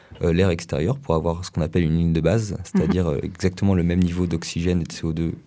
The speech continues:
Speaker 1: d'un côté et de l'autre, donc
Speaker 2: Ok.
Speaker 1: à l'intérieur de la boîte et à l'extérieur. Et on va fermer cette boîte de manière hermétique pendant quelques minutes. L'animal va respirer, donc consommer l'oxygène qui est dans la boîte et relarguer du C O deux qui va rester contenu dans cette boîte.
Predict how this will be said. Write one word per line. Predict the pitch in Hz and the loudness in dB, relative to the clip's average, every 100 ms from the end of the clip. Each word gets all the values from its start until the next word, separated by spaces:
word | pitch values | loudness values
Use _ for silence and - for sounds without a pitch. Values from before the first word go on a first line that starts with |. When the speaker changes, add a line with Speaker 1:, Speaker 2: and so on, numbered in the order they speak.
| - | -4
Speaker 1:
d'un | 85 | -4
côté | - - 85 | -4 -2 -2
et | |
de | 82 | 0
l'autre, | 92 - - | -2 -2 -2
donc | 80 | -2
Speaker 2:
Ok. | 80 | 0
Speaker 1:
à | |
l'intérieur | 76 87 87 | -2 -2 -2
de | |
la | 80 | -2
boîte | 82 82 | -2 -4
et | |
à | 73 | -4
l'extérieur. | 71 69 73 113 - - - - - - | -6 -6 -4 -4 -6 -20 -20 -20 -20 -2
Et | 90 | 2
on | 85 | 6
va | 104 | 6
fermer | - 98 104 | 4 2 2
cette | - 85 | 2 0
boîte | 90 98 | 2 2
de | 85 | 2
manière | 85 87 | 2 2
hermétique | 85 82 82 - 113 | 0 0 -2 -2 -6
pendant | - 78 78 80 | -2 -2 -2 -2
quelques | 78 - | -4 -2
minutes. | 80 80 135 - - - - - - - | -2 0 -2 -4 -18 -20 -20 -20 -20 -2
L'animal | 92 90 92 101 | 4 6 8 8
va | 85 82 | 6 4
respirer, | 78 - 80 104 | 2 -2 0 0
donc | - 78 | 0 -2
consommer | - 104 - 98 | -2 0 4 4
l'oxygène | 82 - 82 90 87 | 4 0 0 0 0
qui | 85 | 0
est | |
dans | 85 | 0
la | 82 | 0
boîte | 82 92 - - _ - - _ - | 0 -2 -4 -16 _ -20 -20 _ 0
et | 110 107 - | 4 4 2
relarguer | 87 90 95 92 92 | 0 4 4 4 2
du | 90 | 0
C | 85 90 | 0 0
O | |
deux | 87 | 2
qui | 92 - | 0 2
va | 85 90 | 4 4
rester | 87 - 80 | 2 -2 -2
contenu | - 87 90 | -2 0 0
dans | 78 | 0
cette | - | -4
boîte. | 76 113 139 | -2 -2 -2